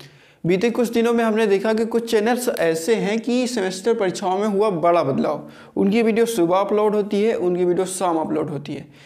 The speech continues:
सिर्फ एक ही टॉपिक को लेकर कि सेमेस्टर परीक्षाओं में हुआ बड़ा बदलाव। अब सेमेस्टर परीक्षाएं हो गई, यूनिवर्सिटीज़ हो गई कि कोई सब्जी मंडी हो गई।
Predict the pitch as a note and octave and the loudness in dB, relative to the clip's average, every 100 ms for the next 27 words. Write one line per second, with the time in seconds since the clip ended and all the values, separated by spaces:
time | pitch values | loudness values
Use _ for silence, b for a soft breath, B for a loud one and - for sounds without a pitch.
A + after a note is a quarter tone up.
0 | B - A#3+ A3 G#3 F3+ F3 F3 A#3 A#3 | B -6 -2 0 0 2 0 0 0 0
1 | G#3 F#3 - E3 D#3+ G3 A#3+ B3 B B | 0 -4 -2 0 2 0 -2 -4 B B
2 | F#3+ F3+ F3+ F#3 F#3 A3 G#3 E3+ - F#3 | -6 -2 -2 -2 0 0 0 -2 -2 -2
3 | E3+ E3+ E3 G3+ D#3 D#3 D#3 C3+ C3+ - | 0 0 0 -2 -2 0 0 0 -2 -4
4 | - - - _ B B B B B - | -6 -14 -20 _ B B B B B -4
5 | A3 A3 F#3+ F#3 F#3 B3+ B3+ F3 - - | -4 -2 0 0 0 -2 0 -2 -2 -6
6 | F#3 A3 A3 A3+ A#3 G#3 F3+ G3 G3 F3+ | -2 0 2 2 2 4 2 0 -2 -2
7 | F#3+ A3 A3+ A3+ A3+ A3+ A3 G#3 G#3+ E3+ | 0 2 2 2 2 2 0 0 0 0
8 | G3+ F#3 F3 F#3+ D#3 C3 | 2 2 2 2 0 -2